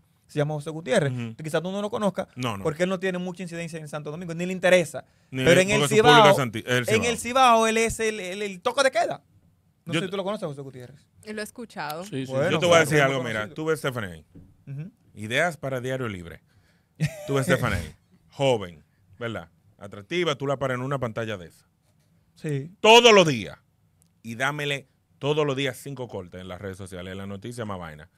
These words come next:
Speaker 2: en un lenguaje que se entienda.
Speaker 1: Ujú.
Speaker 2: No me hable de que, que el Ministerio Público me dio, eh, puso medida de coerción, ley tres catorce de violencia. Tradúcemelo, tradúcemelo. Yo a veces leo los periódicos que me ponen,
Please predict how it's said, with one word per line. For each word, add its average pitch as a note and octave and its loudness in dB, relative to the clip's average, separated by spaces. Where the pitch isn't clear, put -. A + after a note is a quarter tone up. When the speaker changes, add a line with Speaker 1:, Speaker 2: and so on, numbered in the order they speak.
Speaker 2:
en A2+ -12
un B2 -8
lenguaje C#3 -2
que C3 -10
se A2+ -12
entienda. F#2 -12
Speaker 1:
Ujú. D3 -12
Speaker 2:
No B2 -6
me D#3+ 0
hable E3 4
de D3 -2
que, C3+ -8
que B2+ -2
el A#2+ -8
Ministerio C3 -4
Público D3+ -6
me B2 -6
dio, B2+ -6
eh, A2 -2
puso D3 -8
medida C3+ -2
de C3 -2
coerción, B2+ -8
ley C3+ -2
tres C#3 -10
catorce C3+ -6
de A#2+ -4
violencia. A#2 -6
Tradúcemelo, B2+ -8
tradúcemelo. C3+ -2
Yo A#2+ -6
a - -2
veces E3+ -4
leo E3 4
los E3 0
periódicos C3 -4
que A#2+ -8
me A#2 -8
ponen, B2+ -8